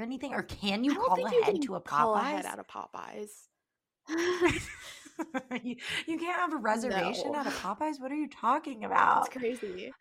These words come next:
Speaker 1: Oh my God. So did you ever get one?
Speaker 2: No, I didn't.
Speaker 1: Do they still have
Speaker 2: I
Speaker 1: it on
Speaker 2: don't
Speaker 1: the
Speaker 2: know, but I
Speaker 1: menu?
Speaker 2: need to try it. I don't think we have a Popeyes in Athens, though.
Speaker 1: Alexa, I think you should.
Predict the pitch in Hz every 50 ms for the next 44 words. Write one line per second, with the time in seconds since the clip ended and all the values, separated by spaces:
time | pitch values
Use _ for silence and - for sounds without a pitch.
0 | - 269 302 330 381 403 359 285 294 294 302 294 - - - 277 262 208 262 269
1 | 208 269 277 254 240 233 285 311 262 196 202 175 175 - 226 277 320 349 - 220
2 | 214 214 214 214 208 202 196 196 190 202 220 226 - _ _ _ _ _ _ _
3 | _ _ _ _ _ _ _ _ _ - 220 214 208 220 208 208 208 190 185 -
4 | - 117 - - - - _ _ _ _ - - 226 220 240 254 247 - - 220
5 | 220 247 233 254 262 262 247 269 330 - 269 240 233 226 240 240 240 240 226 226
6 | - 226 226 226 226 226 226 233 247 294 277 - - - - 196 - 208 220 214
7 | 202 190 185 180 - - 220 262 302 349 359 359 392 427 427 - 440 440 415 415
8 | 403 359 - 262 269 294 - - 262 247 233 - 226 202 190 190 185 196 - -
9 | 226 - - - - - - - 62 - - - _ _ _ _ _ _ _ _
10 | - 202 208 202 202 - - 185 - - 165 165 156 175 185 214 - 262 277 294
11 | 285 - - 294 294 294 294 285 285 277 247